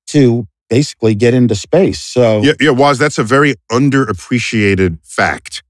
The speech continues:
Speaker 2: about t-, modern technology and how, you know, if it,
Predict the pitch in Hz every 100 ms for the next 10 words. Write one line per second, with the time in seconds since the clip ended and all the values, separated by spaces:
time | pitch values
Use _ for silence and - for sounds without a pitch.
0 | _ _ - 92 87 80 - - 95 98
1 | 101 98 95 - 92 87 92 101 92 98
2 | 92 - _ _ 95 90 120 117 110 101
3 | _ _ _ _ - 113 101 117 110 120